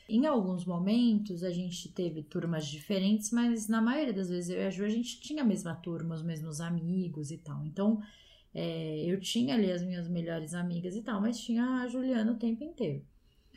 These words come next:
Contra, em trancos e barrancos, porque a gente era muito diferente,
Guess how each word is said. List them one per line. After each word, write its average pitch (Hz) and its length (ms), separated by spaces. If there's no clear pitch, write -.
Contra, 240 580
em 254 160
trancos 190 400
e 180 60
barrancos, 240 600
porque 165 260
a 156 40
gente 147 200
era 143 100
muito 143 180
diferente, 202 800